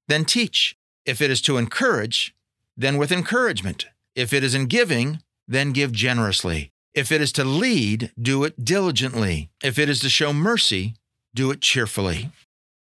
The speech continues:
Whatever you're supposed to do, do it spectacularly. This is what God wants. Yet there is an opposite side to this as well. If we disobey when having been given much,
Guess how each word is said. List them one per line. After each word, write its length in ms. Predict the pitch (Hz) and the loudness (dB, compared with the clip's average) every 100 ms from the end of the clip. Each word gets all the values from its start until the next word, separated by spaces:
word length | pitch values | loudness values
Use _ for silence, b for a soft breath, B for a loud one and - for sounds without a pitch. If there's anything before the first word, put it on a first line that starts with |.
| _ | _
Whatever 400 | 110 117 139 180 | -4 2 2 2
you're 200 | 220 208 | 2 2
supposed 440 | - - 190 180 185 | 0 0 0 0 0
to 60 | |
do, 400 | 135 151 113 76 - _ _ - 117 104 | 0 2 2 -2 -10 _ _ -4 -2 2
do 260 | 139 123 | 2 2
it 100 | 95 | 0
spectacularly. 1200 | - 117 104 - - 127 113 101 92 90 73 - - _ _ - | 0 0 -2 -4 0 0 0 0 0 0 -2 -6 -14 _ _ -12
This 540 | 104 180 143 113 117 | 0 2 2 0 0
is 300 | - 135 117 | 0 0 0
what 240 | 117 117 | 0 0
God 240 | 110 110 95 | 0 0 0
wants. 580 | 98 85 - - - - _ _ _ | -2 -2 0 0 0 -2 _ _ _
Yet 200 | 156 165 | -2 0
there 180 | 196 175 | 2 2
is 80 | 143 | 2
an 120 | 160 - | 0 2
opposite 460 | 233 240 135 120 | 0 2 0 0
side 320 | - 107 104 | 2 2 0
to 80 | 120 | 0
this 240 | 110 101 165 | 0 2 2
as 100 | 185 | 2
well. 380 | 254 143 87 - | 2 0 -4 -4
If 220 | 135 120 | -4 0
we 140 | 123 120 | 0 0
disobey 960 | 101 143 254 - 277 139 120 110 110 117 | 0 0 2 2 2 0 2 2 0 0
when 240 | 127 120 | 0 0
having 440 | 113 123 113 120 | 2 0 2 0
been 220 | 110 113 107 | 2 2 2
given 260 | 110 110 | 2 2
much, 540 | 135 233 214 - - | 0 0 0 0 -2